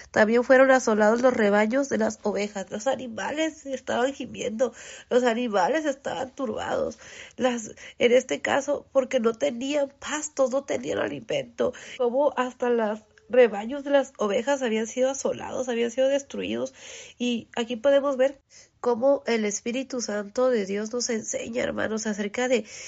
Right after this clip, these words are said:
de este gemir, de que este tiempo que ellos iban a vivir es palabra profética, donde hasta los mismos animales iban a gemir, no iban a tener ese pasto, los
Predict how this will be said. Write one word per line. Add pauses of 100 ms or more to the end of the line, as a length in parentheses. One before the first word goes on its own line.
(160)
de
este
gemir,
de
que
este
tiempo
que
ellos
iban
a
vivir
es
palabra
profética, (720)
donde
hasta
los
mismos
animales
iban
a
gemir,
no
iban
a
tener
ese
pasto,
los